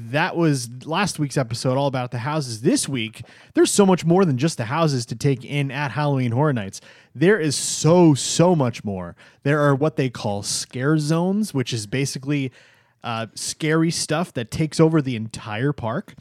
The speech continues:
And there's also s-, all sorts of live entertainment all around the park all night long.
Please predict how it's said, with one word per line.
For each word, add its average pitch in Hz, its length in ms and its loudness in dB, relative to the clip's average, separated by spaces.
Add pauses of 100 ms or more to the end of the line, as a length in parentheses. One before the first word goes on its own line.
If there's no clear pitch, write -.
(460)
And 156 420 0 (180)
there's 160 200 6
also 165 380 2
s-, - 280 -2
all 190 180 6
sorts 190 280 2
of 143 180 0
live 147 320 -2
entertainment 151 680 0 (400)
all 170 180 4
around 147 240 -2
the 131 80 -4
park 143 320 0 (140)
all 139 200 4
night 123 280 -4
long. 107 320 -4